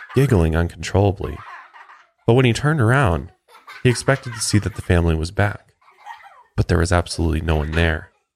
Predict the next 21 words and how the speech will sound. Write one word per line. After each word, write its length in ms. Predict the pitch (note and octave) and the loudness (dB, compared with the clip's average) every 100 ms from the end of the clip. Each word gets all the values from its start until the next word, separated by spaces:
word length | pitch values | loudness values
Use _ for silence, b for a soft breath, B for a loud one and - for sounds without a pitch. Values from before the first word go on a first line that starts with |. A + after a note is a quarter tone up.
| _ _ - | _ _ 0
So 100 | B2 | 0
he 60 | |
stood 240 | - D#3+ C#3 | 2 2 4
up 240 | G2+ - | 2 2
and 80 | F#2+ | 2
looked 220 | G#2 - | 2 2
around 440 | F2 E2 E2+ F#2 - _ _ _ _ | 2 2 0 -6 -14 _ _ _ _
and 180 | G2 F2+ | -2 2
realized 500 | A2 E3 F2 A1 - | 2 2 0 -2 -2
that 120 | E2+ E2+ | -2 0
the 40 | |
doll 320 | E2+ F#2 C3 | 0 2 2
had 200 | F#2+ E2 | 0 -2
moved 260 | E2+ F2 F2+ | 0 0 0
to 80 | - | -4
the 140 | E2+ | -6
other 220 | - A2 B2+ | -4 -6 -4
side 260 | - F#2 | -2 -2
of 60 | E2+ | -2
the 60 | D#2+ | 0
window, 520 | F2 A#2+ A1+ G#1 | -2 -2 -4 -6